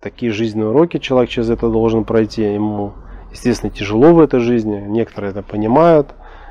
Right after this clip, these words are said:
а некоторые не понимают. В-, кажется вроде бы, что они не понимают, на самом деле душа все понимает, вот, приобретая такой опыт,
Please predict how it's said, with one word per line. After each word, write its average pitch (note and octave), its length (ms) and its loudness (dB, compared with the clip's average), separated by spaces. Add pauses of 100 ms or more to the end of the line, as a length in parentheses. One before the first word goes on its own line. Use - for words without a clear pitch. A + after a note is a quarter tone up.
(160)
а G2 380 -8
некоторые G#2 420 -4
не D3+ 160 4
понимают. B2+ 720 2 (480)
В-, - 200 -16
кажется G#2+ 440 -2
вроде G#2+ 300 -2
бы, G2+ 100 -10
что - 160 -12
они G#2+ 100 -4
не G#2 80 -6
понимают, G#2+ 420 -6
на G2 80 -10
самом G#2+ 300 -8
деле G2 420 -8 (120)
душа G#2+ 400 -2
все A2 240 -4
понимает, C3+ 600 2 (640)
вот, A2+ 220 -2
приобретая A2 600 0
такой A2 400 -4 (280)
опыт, G#2+ 440 -4